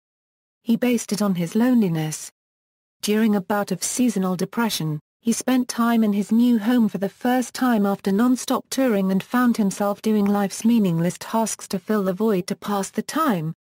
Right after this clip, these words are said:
including obsessively decorating and feeling obligated to spend time in each room.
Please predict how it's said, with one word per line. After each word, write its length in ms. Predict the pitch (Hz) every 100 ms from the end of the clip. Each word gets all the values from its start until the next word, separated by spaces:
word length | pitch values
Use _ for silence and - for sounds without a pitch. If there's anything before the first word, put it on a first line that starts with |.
| _
including 440 | 180 - 202 190 190
obsessively 680 | 185 - 277 - 185 190 185
decorating 640 | 208 - 196 190 190 175
and 100 | 175
feeling 380 | - 226 214 220
obligated 720 | 240 208 190 170 - 165 -
to 100 | 196
spend 340 | - 220 196
time 240 | - 202 196
in 100 | 180 214
each 300 | 220 - 233
room. 320 | 190 139